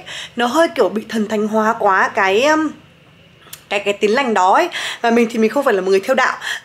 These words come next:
ờ, cũng không, không theo một cái đạo gì hết. Nên là khi đọc mình cảm thấy rất là ngại luôn. Đó. Nhưng mà thôi thì mình, ờ, mình lại là một người là đọc, một khi đọc thì sẽ không bao giờ bỏ, bỏ ngang, không bao giờ D N F.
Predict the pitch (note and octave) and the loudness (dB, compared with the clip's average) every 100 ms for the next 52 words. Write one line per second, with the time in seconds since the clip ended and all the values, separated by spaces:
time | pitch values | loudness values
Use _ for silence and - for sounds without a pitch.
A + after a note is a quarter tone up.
0 | - D4 B3+ A#3 - C4+ C4 D#4 D4+ C#4 | -2 2 2 2 0 -4 -6 -2 -2 -2
1 | - D#4+ D#4+ A#3 A#3 B3+ B3 G3 A3 C4+ | -2 0 0 0 0 2 2 0 2 2
2 | E4+ D#4+ D4 A#3+ - C4 A3 G#3 F#3 F3+ | 2 0 0 -2 0 -2 0 -4 -4 -4
3 | F#3+ G#4+ G4 B3 G#3+ B3 - B3 D4 D#4 | -4 -2 0 0 0 0 -2 -2 0 0
4 | A#3+ - - - - - A3+ D4+ - - | -2 -8 -8 -8 -6 0 0 0 -6 -8
5 | C#4+ D#4 C4+ A#3+ - C#4+ D4+ D4 A#3 A3 | 0 2 2 0 0 2 2 2 0 0
6 | G#3 G3+ F#3+ A3 A3 A3 G#3+ G#3 G3 G3+ | 2 2 2 2 2 4 2 0 0 0
7 | G3 F#3+ F#3 G3+ - G#3+ A#3+ B3+ - - | 2 2 0 -4 -6 -4 -2 0 -2 -4
8 | A3 - C#4 C4 A3+ G3+ D#3+ - - A#3 | -6 -4 0 2 2 0 -4 -8 -4 -2
9 | E3 D3+ E3 G3 C4 B3 D4 A#3 G#3+ B3 | -2 -4 -2 0 2 2 2 2 0 0
10 | C4 | 0